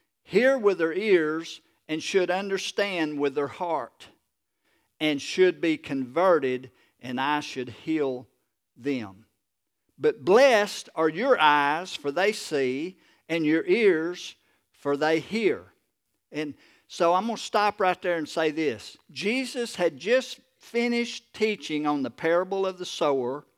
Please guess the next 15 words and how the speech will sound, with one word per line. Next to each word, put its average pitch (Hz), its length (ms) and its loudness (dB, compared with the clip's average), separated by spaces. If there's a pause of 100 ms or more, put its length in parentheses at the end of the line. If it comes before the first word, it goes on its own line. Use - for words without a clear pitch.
(600)
and 156 280 -2
only 247 560 2
the 208 140 2
good 190 400 0
ground 165 640 2 (120)
brought 156 340 2
forth 170 340 -4
fruit, 151 460 -2
some 156 320 -4
thirty, 190 560 0 (280)
some 139 320 -4
sixty, 196 800 -6 (340)
some 170 380 -4
a 165 60 -2
hundred. 139 640 -8